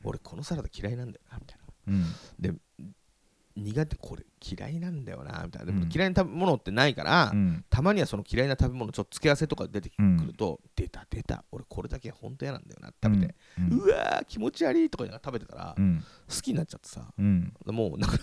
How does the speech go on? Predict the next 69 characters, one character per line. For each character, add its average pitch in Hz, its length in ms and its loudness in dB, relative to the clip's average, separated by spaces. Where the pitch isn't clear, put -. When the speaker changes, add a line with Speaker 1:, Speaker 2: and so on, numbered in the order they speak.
Speaker 1:
ち - 140 2
ゃ - 20 -2
っ - 40 -2
た - 80 0
か - 100 -8
ら。 - 100 -10
Speaker 2:
う - 80 -8
ん。 85 240 4
何 98 160 4
で 110 60 4
も 101 80 4
い 104 60 0
け 107 100 8
る 95 80 4
と。 - 220 -6
Speaker 1:
そ - 180 -4
う。 87 60 -4
だ 156 100 4
か 156 80 4
ら、 156 120 4
Speaker 2:
う - 20 0
ん。 - 120 -6
Speaker 1:
ち - 80 6
ょ 302 40 10
っ - 80 -8
と - 80 -2
そ - 120 4
う 113 40 6
い - 20 2
う - 20 0
の。 - 120 -8
台 226 180 8
湾 247 140 8
だ - 100 4
と 139 400 6
豚 120 300 6
の 220 80 4
血 214 180 2
を 214 60 8
固 202 220 -2
め 190 120 -2
て、 190 380 0
Speaker 2:
う 104 40 0
ん。 95 300 0
Speaker 1:
羊 180 260 10
羹 208 200 4
み 120 80 -4
た - 80 -8
い - 20 -8
に 92 80 -8
し - 80 -14
て - 160 -8
串 - 260 -4
に 180 80 2
刺 104 140 -2
し - 60 -10
た 78 120 -8
変 123 140 -4
な 110 40 -4
食 - 120 -4
い 120 40 -2
物 127 120 -2
が 104 60 -6
あ - 20 -10
る - 60 -12
の - 200 -6
よ。 101 80 4
Speaker 2:
う - 40 4
ん。 85 140 -4